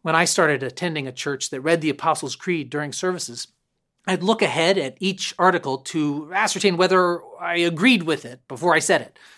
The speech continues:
Jesus Christ? Yeah, I, I believe in him.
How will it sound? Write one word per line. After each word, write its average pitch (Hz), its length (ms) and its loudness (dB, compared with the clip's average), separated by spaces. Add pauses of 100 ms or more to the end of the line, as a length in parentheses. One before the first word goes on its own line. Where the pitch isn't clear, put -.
(340)
Jesus 196 300 -2
Christ? 349 480 6 (680)
Yeah, 170 240 0
I, 151 300 -2
I - 20 2
believe 151 260 2
in - 80 -10
him. 160 320 2